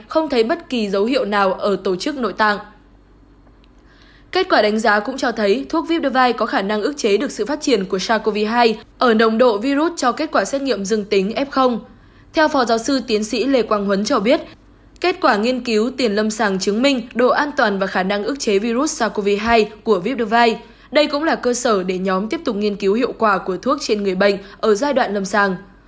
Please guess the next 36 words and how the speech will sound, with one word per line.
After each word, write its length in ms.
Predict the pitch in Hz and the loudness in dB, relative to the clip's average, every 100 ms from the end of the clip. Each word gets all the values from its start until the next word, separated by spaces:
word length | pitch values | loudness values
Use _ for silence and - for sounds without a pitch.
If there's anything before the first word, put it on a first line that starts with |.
| - - - - | -20 -20 -20 -4
Thuốc 180 | 349 320 | 0 2
Vivdevy 440 | 339 302 262 277 269 | 2 2 4 4 2
cần 140 | 220 | -2
tiếp 140 | 190 294 | -4 -4
tục 120 | 254 190 | -4 -2
thử 120 | 208 | -2
nghiệm 300 | 190 202 185 | 0 0 0
và 100 | 196 | -2
nghiên 240 | 196 208 208 | -2 -2 -2
cứu 260 | 196 208 | -2 0
để 120 | 262 | 2
đánh 200 | 196 202 | 0 0
giá 160 | 214 202 | 0 0
hiệu 200 | 254 233 | 0 -2
quả 200 | 226 196 | 0 0
trước 200 | 185 285 | 0 -4
khi 160 | 277 220 | -4 -4
sử 120 | 202 | -2
dụng 160 | 190 190 | -2 -2
đại 120 | 190 | -2
trà. 400 | 190 214 196 185 - - | 0 2 2 -2 -14 -8
Nhóm 200 | 262 269 | -2 0
nghiên 160 | 320 302 | 0 -2
cứu 200 | 233 220 | 0 0
cũng 200 | 233 262 | 0 0
mong 180 | 254 226 | 0 2
muốn 200 | 202 254 | 0 0
được 140 | 220 | -2
rút 140 | 233 247 | -4 -2
ngắn 260 | 208 233 | -4 0
thời 140 | 269 190 | 0 0
gian 220 | 208 202 | -2 -4
thử 140 | 214 | -4
nghiệm 240 | 185 190 202 | -2 -2 -2
lâm 140 | 196 | -2
sàng 280 | 220 208 | 0 0